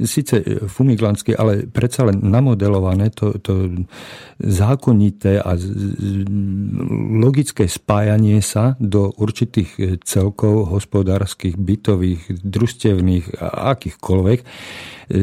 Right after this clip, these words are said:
len na základe vzájomnej výhodnosti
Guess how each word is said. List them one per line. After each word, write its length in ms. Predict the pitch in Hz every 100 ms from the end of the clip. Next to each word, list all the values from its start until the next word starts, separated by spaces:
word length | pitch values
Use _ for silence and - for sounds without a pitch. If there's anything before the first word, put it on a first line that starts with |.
| - - -
len 400 | 113 107 156 160 110
na 160 | 104 107
základe 640 | 120 131 - 123 113 101 92
vzájomnej 720 | 92 92 113 131 131 117 87
výhodnosti 960 | 85 95 90 95 98 101 - 107 127